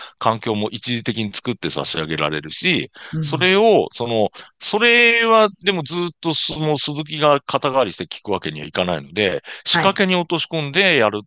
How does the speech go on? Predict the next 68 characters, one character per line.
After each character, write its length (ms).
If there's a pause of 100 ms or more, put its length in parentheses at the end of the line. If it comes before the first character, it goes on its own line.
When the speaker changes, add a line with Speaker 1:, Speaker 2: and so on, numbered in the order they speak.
Speaker 1:
と、 380 (340)
そ 100
の、 420 (400)
え 160
ー 20
っ 20
と、 160
そ 140
の 120
後 120
も、 320 (260)
あ 140
の、 380 (760)
コ 120
ミ 60
ュ 40
ニ 80
ケ 160
ー 20
シ 100
ョ 40
ン 80
不 100
全 140
が 80
起 140
こ 120
り 80
に 160
く 180
く 100
な 120
る 100
っ 120
て 80
い 80
う 20
状 160
態 160
が 80
ず 160
っ 100
と 140 (260)
続 440
く 40
の 140
で、 360 (180)
Speaker 2:
う 40
ん。 200
Speaker 1:
そ 140
う 20
い 60
う 20
ふ 20
う 60
に 60
し 100
て 80
あ 100
げ 100
る 120
と、 500 (540)
一 180
個 140
ず 160
つ 100
こ 440
う、 200